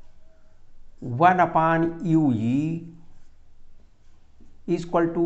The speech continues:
वन upon एफ़ई। और ये चूंकि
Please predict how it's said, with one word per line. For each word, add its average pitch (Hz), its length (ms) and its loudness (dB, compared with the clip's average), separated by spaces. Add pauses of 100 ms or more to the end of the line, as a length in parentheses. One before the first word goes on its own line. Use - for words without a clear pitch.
(140)
वन 147 260 2
upon 165 500 0 (200)
एफ़ई। 156 880 -4 (3500)
और 220 200 6
ये 233 180 -2
चूंकि 226 380 -4